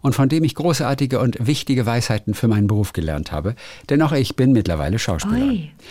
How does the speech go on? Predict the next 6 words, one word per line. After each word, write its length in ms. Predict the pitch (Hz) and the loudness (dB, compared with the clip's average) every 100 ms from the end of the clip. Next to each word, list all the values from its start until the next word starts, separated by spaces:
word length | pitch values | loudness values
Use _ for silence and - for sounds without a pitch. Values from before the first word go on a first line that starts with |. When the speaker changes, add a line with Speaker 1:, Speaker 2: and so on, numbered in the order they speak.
| - - - - | -20 -20 -20 -14
Speaker 1:
Zum 300 | - - 208 | -6 0 2
Beispiel, 540 | 131 69 - - 131 - - | 2 0 -6 -2 -2 -2 -6
wie 200 | 113 104 | -4 -2
wichtig 340 | 190 - 98 - | -2 -2 -4 -6
es 160 | - | -8
ist, 320 | - 131 - | -6 -6 -8